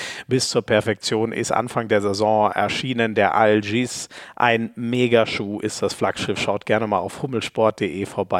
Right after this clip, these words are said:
wenn ihr mehr wissen wollt. Die Frage aller Fragen ist natürlich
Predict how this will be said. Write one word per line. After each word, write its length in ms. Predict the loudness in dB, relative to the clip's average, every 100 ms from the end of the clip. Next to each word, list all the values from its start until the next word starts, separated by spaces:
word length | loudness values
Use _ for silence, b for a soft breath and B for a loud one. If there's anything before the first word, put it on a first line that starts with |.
| -2
wenn 120 | -4
ihr 100 | -4
mehr 300 | -2 -2 -2 B B B -2
wissen 340 | -2 -2 0
wollt. 300 | 2 2 -4 B B B -4
Die 80 | -2
Frage 500 | 0 2 4 4 4
aller 220 | 4 2
Fragen 420 | 2 2 2 2
ist 220 | -4 -6
natürlich 560 | -2 -2 0 0 0